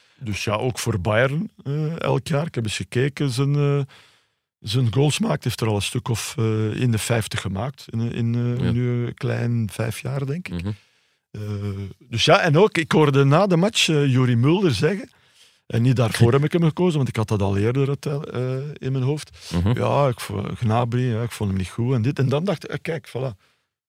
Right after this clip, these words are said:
Speaker 2: Dat,
Speaker 1: Een,
Speaker 2: dat
Speaker 1: een
Speaker 2: is
Speaker 1: geval van onderschatting.
Speaker 2: <laughs> Ja, voilà, ja.
Speaker 1: Dus, eh,
Speaker 2: Zeer goed, ja.
Speaker 1: dat overtuigde uiteindelijk, eh, allee,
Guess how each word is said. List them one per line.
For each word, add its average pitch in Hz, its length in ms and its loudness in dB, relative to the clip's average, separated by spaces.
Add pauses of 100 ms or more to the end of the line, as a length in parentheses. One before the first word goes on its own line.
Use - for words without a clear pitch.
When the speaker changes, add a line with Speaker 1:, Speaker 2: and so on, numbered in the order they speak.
(160)
Speaker 2:
Dat, 104 140 2
Speaker 1:
Een, 113 120 2
Speaker 2:
dat 104 160 6
Speaker 1:
een - 60 8
Speaker 2:
is 139 60 8
Speaker 1:
geval 151 320 8
van 165 140 8
onderschatting. 139 600 4
Speaker 2:
<laughs> - 640 4
Ja, 180 420 8
voilà, 147 540 2
ja. 139 180 2
Speaker 1:
Dus, 151 320 6
eh, 156 160 8
Speaker 2:
Zeer 127 240 6
goed, 120 260 2
ja. 120 180 2
Speaker 1:
dat 147 180 4
overtuigde 160 580 4
uiteindelijk, 151 680 2
eh, 196 180 -2
allee, 117 400 2